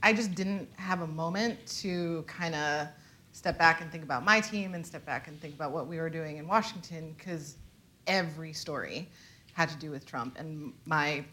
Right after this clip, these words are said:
time and attention was needed in a lot of different places. Um, I've hired a couple <laughs> people, which is nice.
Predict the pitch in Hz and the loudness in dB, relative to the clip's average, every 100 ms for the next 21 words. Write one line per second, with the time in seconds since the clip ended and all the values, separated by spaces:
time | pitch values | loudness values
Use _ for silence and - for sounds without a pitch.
0 | - - 180 156 143 113 - 143 - 156 | -16 0 4 4 2 -4 -8 -10 -10 -10
1 | 151 156 156 - - 170 160 147 151 151 | -10 -12 -12 -16 -10 -4 -2 -2 -2 0
2 | 156 151 156 156 147 147 156 147 135 - | 2 0 -4 -10 -12 -12 -10 -10 -12 -14
3 | - - - - - - 180 165 156 151 | -18 -20 -20 -20 -10 6 10 12 10 6
4 | 151 160 - - 170 165 196 214 214 226 | 0 -8 -12 -2 2 4 2 -4 -6 12
5 | - - - 339 - 240 190 247 220 196 | 12 12 12 6 0 0 0 2 6 6
6 | 185 - | 12 12